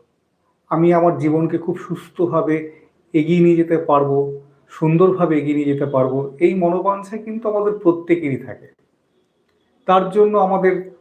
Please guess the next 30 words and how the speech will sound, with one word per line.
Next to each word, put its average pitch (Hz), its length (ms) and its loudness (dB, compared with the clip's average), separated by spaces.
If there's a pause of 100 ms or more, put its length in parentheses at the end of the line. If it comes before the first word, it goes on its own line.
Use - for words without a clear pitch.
(340)
দৈনন্দিন 175 680 2 (160)
পরিশ্রম 170 540 2
থেকে 165 240 -2
শুরু 151 240 -2
করে 156 400 -2
আমাদের 147 340 -2
দৈনন্দিন 143 400 2
কাজকর্ম, 143 720 -4 (260)
কিভাবে 196 380 0
আমাদের 165 460 2 (400)
জীবনকে 165 420 2
আরো 160 120 2
সুন্দরভাবে 156 600 -2
সাজিয়ে 143 400 -2
নেওয়া 139 200 2
যায়, 139 380 -4
সেই 170 200 4
প্রয়াস, 151 520 0
সেই 143 180 -6
চেষ্টায় 151 400 -2
কিন্তু 185 320 -6
আমরা 151 240 0
সবসময় 156 600 -8
কিন্তু 151 320 -12
মরিয়া। 110 360 -10 (1200)
কিন্তু 240 200 -2
একটা 240 240 0
ব্যাপার, 247 360 0
তার 196 180 0
সাথেও - 640 -4